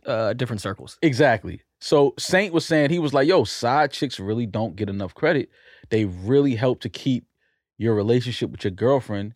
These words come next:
Speaker 1: Oh, for sure.
Speaker 2: strong."
Speaker 1: Yeah.
Speaker 2: And I was like, I told him, I said, "Saint, you just wrote another hit record." Like, if you just think about that, just that idea of the side chick really being of importance, and maybe the woman, the main, the wifey, the girlfriend, the,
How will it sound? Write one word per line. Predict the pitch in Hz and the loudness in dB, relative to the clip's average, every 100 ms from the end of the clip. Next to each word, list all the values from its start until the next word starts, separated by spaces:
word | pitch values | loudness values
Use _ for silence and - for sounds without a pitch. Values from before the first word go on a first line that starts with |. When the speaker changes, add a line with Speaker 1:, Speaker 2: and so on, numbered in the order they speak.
| - | -6
Speaker 1:
Oh, | |
for | 214 277 | -6 -2
sure. | 392 95 90 - _ | 0 -2 -4 -16 _
Speaker 2:
strong." | - - 185 190 87 - _ _ _ _ | -12 -2 0 2 -2 -12 _ _ _ _
Speaker 1:
Yeah. | 294 370 - - | -2 -2 -4 -6
Speaker 2:
And | 208 | -4
I | 247 | 2
was | 247 196 | 2 4
like, | 202 | 4
I | 180 | 4
told | 196 214 | 4 2
him, | |
I | 202 | 2
said, | 220 185 | 2 0
"Saint, | - 180 | 0 0
you | 175 | 0
just | 202 156 | -4 0
wrote | 170 | 0
another | 156 151 131 | 0 0 0
hit | 117 190 | 0 -2
record." | 123 330 - - _ _ _ _ _ _ _ _ _ _ _ _ | -2 -4 -8 -20 _ _ _ _ _ _ _ _ _ _ _ _
Like, | 147 | 2
if | 160 156 | 2 4
you | 262 | 4
just | 240 - | 2 2
think | 208 | 2
about | 185 160 117 107 | 4 4 4 2
that, | 123 92 - | 2 0 -2
just | 143 147 | 0 2
that | 147 139 | 4 4
idea | 120 117 92 120 87 - - _ - | 4 2 2 -2 -2 -8 -20 _ 0
of | 117 | 0
the | 98 | 0
side | 101 - 131 127 | -2 0 2 2
chick | - - 127 | 0 -2 -2
really | 98 117 127 110 | -2 0 0 0
being | 98 123 127 107 - | -2 0 0 -2 -4
of | 110 101 | -4 -4
importance, | 98 - 127 110 98 | -8 -2 0 0 -4
and | - 107 101 | -6 -4 -2
maybe | 139 165 127 147 | -2 -2 0 0
the | 113 | 0
woman, | 104 104 131 147 110 101 | -2 -2 -2 -2 -4 -6
the | 101 | -6
main, | 104 131 135 101 | -2 0 0 -2
the | |
wifey, | 101 123 147 - 101 95 _ _ - | 0 0 0 -2 -8 -10 _ _ -8
the | 101 | -4
girlfriend, | 95 131 131 113 101 95 78 | 2 2 2 -2 -6 -6 -8
the, | 92 82 | -8 -10